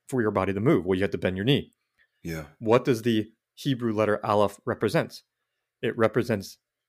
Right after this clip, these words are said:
Speaker 1: the creator, the Father. Well, what do we do in the presence of the Father? We bend our knees. <laughs> It's like, it's all there. It's like ingrained on the body. So what happened is that when I got to point number twenty-two, I had a problem 'cause there were more points.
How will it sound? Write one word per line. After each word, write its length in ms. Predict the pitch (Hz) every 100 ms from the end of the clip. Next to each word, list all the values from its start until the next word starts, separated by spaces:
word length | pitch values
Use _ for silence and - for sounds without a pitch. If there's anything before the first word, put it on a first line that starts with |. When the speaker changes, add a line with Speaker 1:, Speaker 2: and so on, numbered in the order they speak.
| -
Speaker 1:
the 100 | 104
creator, 460 | 123 131 107 82 - _
the 60 | -
Father. 360 | - 113 92 - _ _ _ _ _ _ _ _ _
Well, 100 | 113
what 120 | 104
do 80 | 123
we 100 | 123
do 160 | 120 127
in 100 | 120
the 80 | -
presence 320 | 123 113 110
of 60 |
the 80 | 98
Father? 280 | 113 107 143
We 200 | 127 98
bend 240 | 85 95
our 100 | 90
knees. 400 | 113 151 90 - - -
<laughs> 300 | - - -
It's 160 | 143
like, 140 | 139 - - - _ _ -
it's 180 | - -
all 200 | 147 139
there. 340 | 147 196 85
It's 140 | 120 120
like 160 | 110 - _ -
ingrained 720 | 156 135 113 151 151 127 123 -
on 220 | 110 113
the 80 | 110
body. 320 | 110 143 90 - _ _ _ _ _ -
So 180 | 123
what 240 | 113 120 139
happened 320 | 180 214 127
is 140 | 120
that 80 | 117
when 100 | 120
I 80 | 113
got 180 | 113 127
to 60 | 120
point 220 | 131 127
number 160 | 113
twenty-two, 480 | 101 117 98 - 165
I 40 | 104
had 120 | 101
a 40 |
problem 420 | - 190 160 - -
'cause 160 | 131 104
there 140 | 110
were 100 | 95
more 220 | 98 104 101
points. 440 | 139 107 - -